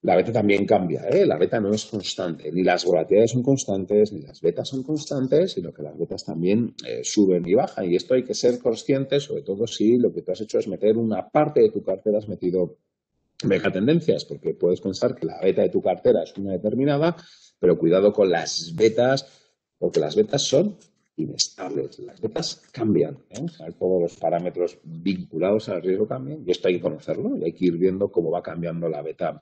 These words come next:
de tu cartera, sobre todo si haces estrategias long short, eh, y la posición corta en el futuro, pues tienes que tener en cuenta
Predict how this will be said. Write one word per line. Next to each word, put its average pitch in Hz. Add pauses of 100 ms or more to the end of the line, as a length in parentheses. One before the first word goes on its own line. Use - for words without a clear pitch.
de -
tu 117
cartera, 196
sobre 175
todo 92
si 92
haces 90
estrategias 90 (400)
long 90
short, 69
eh, 76
y -
la 82
posición -
corta 92
en 90
el 90
futuro, 165
pues -
tienes 85
que -
tener 87
en 87
cuenta 98